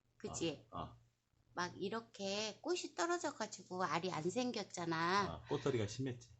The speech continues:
Speaker 1: 어, 근데 요번에는 지베린 처리를
Speaker 2: 일 차만 해줬어요.
Speaker 1: 어, 한 번만 해줘도 된다 해서 해줬더니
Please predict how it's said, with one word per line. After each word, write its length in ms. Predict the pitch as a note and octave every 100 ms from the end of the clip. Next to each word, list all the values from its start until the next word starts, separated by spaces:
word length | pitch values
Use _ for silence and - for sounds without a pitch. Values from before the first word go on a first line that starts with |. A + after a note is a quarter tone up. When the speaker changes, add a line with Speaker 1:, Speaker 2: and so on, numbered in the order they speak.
| -
Speaker 1:
어, 220 | G3 F#3 - - - _ _
근데 360 | A#3+ A3+ A3 A3
요번에는 720 | C#4 D#4+ C#4+ A#3 G3 G3 G3+
지베린 480 | - A3+ C4+ B3 A#3
처리를 800 | A3 G#3+ G#3 G3+ G#3 A#3+ A#3 F3 - _ _ _ -
Speaker 2:
일 200 | A2 A#2
차만 360 | - A2 G2+ G2
해줬어요. 460 | G#2+ - - D2+ -
Speaker 1:
어, 80 |
한 400 | G#3 A3 G#3+ D4 D4+
번만 340 | E4 D#4 D4
해줘도 420 | E4+ E4+ D4+ A#3+
된다 320 | A3+ G#3+ G#3
해서 380 | A3 G#3+ G#3 G3
해줬더니 760 | A3 B3+ D4 - A3+ B3 C#4+